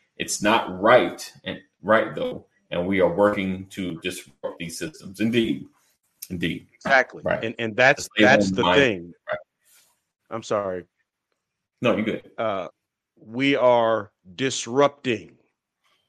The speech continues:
Speaker 2: So,
Speaker 1: Right.
Speaker 2: so what we are, what I realize we are experiencing is the consequences of the disruption.
Speaker 1: Mm.
Speaker 2: Folks are mad
Speaker 1: Yeah.
Speaker 2: because we're
Speaker 1: Yeah.
Speaker 2: tearing it down.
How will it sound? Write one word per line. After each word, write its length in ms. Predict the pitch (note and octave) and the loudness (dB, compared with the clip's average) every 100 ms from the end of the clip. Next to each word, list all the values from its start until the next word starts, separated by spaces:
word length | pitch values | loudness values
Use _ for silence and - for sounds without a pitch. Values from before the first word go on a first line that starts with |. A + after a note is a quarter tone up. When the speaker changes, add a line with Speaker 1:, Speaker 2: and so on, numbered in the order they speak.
| _ _ _ _ _ _ _ _ _ | _ _ _ _ _ _ _ _ _
Speaker 2:
So, 240 | - B2 A2+ | -8 -4 -4
Speaker 1:
Right. 140 | G#2 | -8
Speaker 2:
so 200 | - A#2+ | -10 -10
what 320 | G#2 A2 C3+ - | -8 -4 -4 -6
we 220 | A2 D#3+ | -12 -2
are, 120 | D3 B2+ | 0 0
what 160 | A#2+ A#2+ | -2 -4
I 60 | |
realize 500 | B2 D3+ D3+ C3 A2+ | -2 2 2 2 0
we 100 | B2 | -2
are 120 | B2+ | 0
experiencing 920 | A2 - - D#3+ D3+ A#2+ - A2 G2+ G2 _ _ _ _ | 0 -4 -4 0 0 0 -4 -6 -6 -10 _ _ _ _
is 300 | B2 A#2+ A2+ | -6 -4 -6
the 100 | G#2+ | -12
consequences 1000 | - D3+ D3 - B2 - A2+ - G#2 G2 - | -2 2 2 0 -10 -6 -6 -6 -10 -10 -4
of 180 | G#2+ | -4
the 80 | F2+ | -4
disruption. 920 | F#2+ A2+ G2+ - B2 A#2 - F#2 - _ _ _ _ _ _ _ _ _ _ _ _ _ _ _ _ - | -8 -8 -10 -4 -4 -4 -8 -12 -14 _ _ _ _ _ _ _ _ _ _ _ _ _ _ _ _ -14
Speaker 1:
Mm. 240 | E2+ D#2 D#2 _ _ _ _ _ | -12 -12 -18 _ _ _ _ _
Speaker 2:
Folks 200 | C#3+ C#3+ | -10 -6
are 40 | B2 | -4
mad 460 | B2 C3+ C#3+ G#2 G2+ | 0 4 4 2 0
Speaker 1:
Yeah. 180 | G2 F2 - _ _ _ _ _ _ _ | -2 -2 -10 _ _ _ _ _ _ _
Speaker 2:
because 200 | - A#2+ | -6 -4
we're 80 | - | -2
Speaker 1:
Yeah. 60 | |
Speaker 2:
tearing 240 | - C#3+ B2+ | 2 2 2
it 80 | |
down. 340 | G2+ C#3+ C3 | 2 4 2